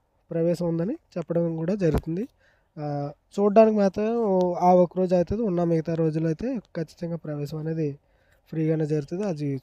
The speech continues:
చూసుకోవచ్చు. ఎవరైనా ఆక్షన్లో పార్టిసిపేట్ చేయొచ్చు. ఏ బండి అయితే నచ్చిందో ఆ బండి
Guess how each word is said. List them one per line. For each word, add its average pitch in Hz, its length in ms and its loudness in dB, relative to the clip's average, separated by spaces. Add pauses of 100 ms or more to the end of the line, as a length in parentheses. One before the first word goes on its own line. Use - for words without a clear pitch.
చూసుకోవచ్చు. 151 520 -8 (280)
ఎవరైనా 143 580 -8 (460)
ఆక్షన్లో 160 460 -6
పార్టిసిపేట్ 143 600 -12
చేయొచ్చు. 156 380 -8 (300)
ఏ 160 120 -4
బండి 156 260 -2
అయితే 156 180 -4
నచ్చిందో 160 360 -8
ఆ 190 60 -8
బండి 147 460 -6